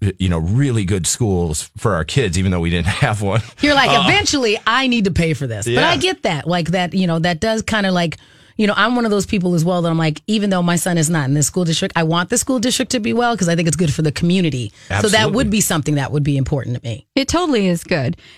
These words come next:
Speaker 3: Um, and so, you know, you definitely have to look at your, your, "I have to have this" list. And then you look at your secondary list of, "Okay, if I can't have exactly what I want, then this is what I would settle for."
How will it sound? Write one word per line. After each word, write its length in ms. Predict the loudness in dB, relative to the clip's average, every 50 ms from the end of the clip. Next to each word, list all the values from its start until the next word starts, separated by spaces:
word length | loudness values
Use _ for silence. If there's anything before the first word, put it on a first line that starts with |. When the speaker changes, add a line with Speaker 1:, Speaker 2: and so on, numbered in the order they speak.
| -10 _ -2
Speaker 3:
Um, 340 | 0 2 2 2 0 0 0 0
and 220 | 0 0 2 0
so, 460 | 0 0 2 2 2 2 0 0 -2 -2
you 140 | -2 -2 0
know, 100 | 0 0
you 360 | -2 -4 -4 -2 0 0 0
definitely 340 | 2 0 0 0 2 2 2
have 160 | 2 0 0
to 80 | -2 -2
look 220 | 0 0 0 -2
at 80 | -2 -2
your, 460 | 0 0 0 2 2 0 0 -2 -4 -6 -6
your, 420 | -2 0 0 2 2 0 0 0 0
"I 180 | 0 0 2 2
have 340 | 2 2 2 2 0 0
to 80 | -2 0
have 260 | 0 2 0 0 2
this" 240 | 0 0 0 0 0
list. 380 | 0 0 0 0 -2 -6 -6 -2
And 180 | 0 2 2 2
then 140 | 2 2
you 140 | 2 2 2
look 200 | 0 0 0 0
at 120 | -2 -2 0
your 340 | 0 0 2 0 0 0 -2
secondary 680 | 0 0 -2 0 0 0 0 2 2 2 2 2 2
list 340 | 2 2 0 0 -2 -2 -2
of, 160 | -2 -2 -2 -6 -14 -20 -20 -20 _ -4
"Okay, 240 | -2 0 2 0 2
if 100 | 2 0
I 80 | 0
can't 280 | 2 2 2 2 4 2
have 180 | 2 2 2
exactly 440 | 0 0 2 0 0 0 0 0 0
what 140 | 0 0 0
I 80 | 0 0
want, 360 | 2 2 2 2 0 0 0
then 300 | 0 0 2 2 2 2
this 180 | 2 0 0 0
is 140 | -2 0 0
what 160 | 0 0 0
I 200 | 0 0 -2 -2 0
would 200 | -2 -2 0 0
settle 300 | -2 -2 0 0 -2 -4
for." 380 | -2 -4 -4 -2 -2 -6 -8